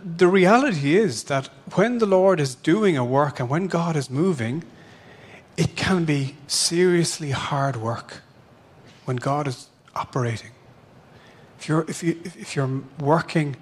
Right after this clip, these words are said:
and moving and God is doing something, there's a cost to victory. There's a cost to that battle, to that fight, to that involvement, even when it's victorious. There is a price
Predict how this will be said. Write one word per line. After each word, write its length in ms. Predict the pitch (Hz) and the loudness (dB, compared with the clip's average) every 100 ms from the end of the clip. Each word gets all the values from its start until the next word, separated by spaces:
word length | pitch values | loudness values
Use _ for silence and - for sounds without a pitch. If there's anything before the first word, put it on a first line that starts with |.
| - - - | -18 -18 -8
and 160 | 117 | -2
moving 480 | 127 143 135 131 107 - - - - - | 2 2 2 -2 -4 -14 -20 -20 -20 -10
and 140 | 123 120 | -8 -2
God 280 | 139 143 | 0 0
is 100 | 139 | -2
doing 240 | - 135 147 | -4 -6 -6
something, 420 | 131 117 110 107 - - - - | -8 -12 -14 -16 -18 -20 -20 -10
there's 140 | 277 269 | -4 -2
a 60 | |
cost 680 | - - 226 240 - - - | -2 -2 -4 -4 -6 -8 -8
to 60 | 127 | -8
victory. 460 | 110 - - 131 - - - - - - | -8 -14 -18 -18 -20 -20 -20 -20 -16 -6
There's 120 | 208 | -4
a 60 | 196 | -4
cost 800 | - - 202 208 - - - - - - - | -6 -2 0 0 -2 -6 -8 -20 -20 -20 -14
to 120 | - 147 | -6 0
that 400 | 151 131 110 - _ _ - - - - - - - - - - | 2 0 -2 -12 _ _ -20 -20 -20 -20 -20 -20 -20 -20 -20 -2
battle, 460 | 160 139 - 131 107 - - | 2 2 2 0 -2 -10 -14
to 120 | - 135 | -4 2
that 280 | 139 135 - - | 2 0 -8 -20
fight, 600 | - - 156 139 117 104 - _ - | -14 -2 4 4 2 -6 -12 _ 0
to 80 | 147 | 4
that 140 | 143 | 4
involvement, 560 | 135 135 147 139 135 - | 2 4 4 4 0 0
even 300 | 247 240 208 | 4 4 6
when 160 | 202 202 | 4 4
it's 260 | 202 - | 2 -2
victorious. 1080 | - _ 185 - 175 208 190 120 92 - - _ _ - - - | -8 _ -8 -6 2 4 4 2 -2 -8 -10 _ _ -20 -20 0
There 120 | 190 196 | 2 4
is 260 | 247 208 | 4 4
a 60 | 185 | 2
price 720 | - 240 285 143 - - | 2 2 4 0 -4 -8